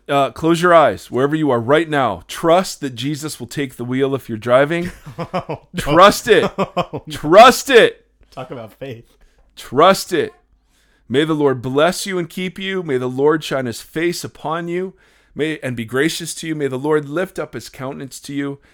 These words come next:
Speaker 1: and give you peace. Brothers and sisters, thanks for letting us be a part of your life. Um, if you wouldn't mind, go to iTunes and, um, fill out a review
Speaker 2: Yeah.
Speaker 1: if it's good. And
Speaker 2: Or if
Speaker 1: rate
Speaker 2: it's
Speaker 1: us.
Speaker 2: not good.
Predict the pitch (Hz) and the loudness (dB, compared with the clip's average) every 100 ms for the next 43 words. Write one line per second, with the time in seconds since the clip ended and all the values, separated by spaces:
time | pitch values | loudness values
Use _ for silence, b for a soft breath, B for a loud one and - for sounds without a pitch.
0 | b b - 107 110 107 101 - 185 202 | b b -16 -14 -12 -12 -14 -8 -6 -6
1 | 190 - - b b b b b b - | -8 -14 -20 b b b b b b 0
2 | 165 180 160 156 170 165 - 156 - 147 | 4 4 0 -6 -6 -8 -6 -8 -4 -4
3 | 143 147 139 127 - 131 120 135 135 127 | -4 -6 -8 -8 -12 -12 -6 -4 -4 -4
4 | 123 131 143 147 _ - 123 117 110 - | -2 0 0 -4 _ -8 -4 -4 -6 -12
5 | 135 - 175 156 233 214 131 123 135 165 | -12 -10 -8 -4 -6 -6 -8 -6 -6 -8
6 | 165 135 143 170 170 - 143 120 123 - | -10 -4 -2 -2 -8 -10 -8 -4 -6 -4
7 | 165 170 233 - - - 127 123 120 117 | -4 -4 -6 -10 -14 -6 -4 -4 -4 -6
8 | 110 - 120 120 107 104 - - 135 131 | -10 -10 -6 -4 -6 -8 -12 -8 -6 -4
9 | 139 127 110 131 190 233 - 123 131 120 | -6 -6 -4 -4 -4 -8 -16 -16 -14 -14
10 | 117 - 123 139 175 - _ _ _ _ | -12 -8 -6 -6 -8 -20 _ _ _ _
11 | _ - - 135 156 143 165 185 214 185 | _ -20 -14 -4 0 0 0 -2 -4 -6
12 | 113 | -10